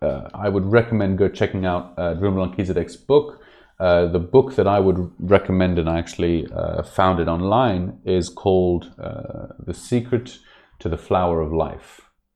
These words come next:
right? The Secret Teachings of the Flower of Life, sorry. And in that book, he covers in, it's sort of a two-part book. It's around four hundred pages in total.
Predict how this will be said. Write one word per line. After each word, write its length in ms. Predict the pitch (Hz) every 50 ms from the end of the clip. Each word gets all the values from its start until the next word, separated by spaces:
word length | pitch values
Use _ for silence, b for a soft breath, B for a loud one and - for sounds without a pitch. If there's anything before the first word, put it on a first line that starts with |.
| _
right? 180 | - 113 135 - - - _
The 80 | - 95
Secret 340 | - 127 123 127 117 - -
Teachings 360 | 120 117 117 - 90 85 80
of 100 | 80 76
the 60 | 78
Flower 320 | - - 80 76 73 76
of 100 | 73 -
Life, 220 | - 69 - - -
sorry. 220 | - - - - - - _ B B B B B B B B B B B B B B
And 180 | - 95 92 95
in 120 | 95 98
that 200 | 104 110 101 107
book, 200 | 104 101 92 -
he 120 | - - 92
covers 540 | - - - 107 98 90 87 85 80 82 87
in, 380 | 80 80 80 76 76 80 - -
it's 240 | 104 98 - -
sort 200 | - - 104 92
of 60 | 85 82
a 120 | 82 -
two-part 600 | - - - 104 - - - 101 98 - - -
book. 240 | - 95 92 - - -
It's 120 | - -
around 260 | 85 87 85 82 80
four 240 | - - - 98 92
hundred 240 | 92 90 87 85 -
pages 340 | - 95 90 87 87 85 92
in 120 | 117 127
total. 600 | - - 117 - - - - 151 151 151 151